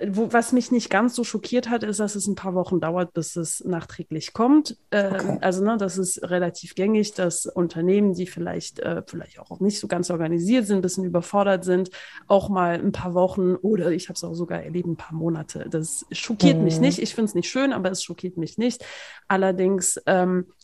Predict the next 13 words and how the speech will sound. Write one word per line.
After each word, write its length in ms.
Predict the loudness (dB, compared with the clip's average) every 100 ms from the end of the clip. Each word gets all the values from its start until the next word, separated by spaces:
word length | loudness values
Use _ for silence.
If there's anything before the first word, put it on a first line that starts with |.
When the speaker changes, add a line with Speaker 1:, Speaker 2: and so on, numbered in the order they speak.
| _
Speaker 1:
ist 220 | -2 -2 0
natürlich 420 | -2 -2 -2 -2
auch 100 | -2
die 80 | -4
Vorgehensweise, 800 | 0 0 2 0 0 -2 -2 -2
dass 180 | -2 -2
man's 240 | -2 -2
selbst 260 | -4 -4 -4
schreibt, 400 | -2 -2 -2 -6 0
ist, 500 | 0 0 -4 -6 -2
äh, 240 | 0 0 -2 -14 -20 _
oft 300 | 4 4 0
verbreitet. 840 | -2 0 -2 -2 0 0 0 -4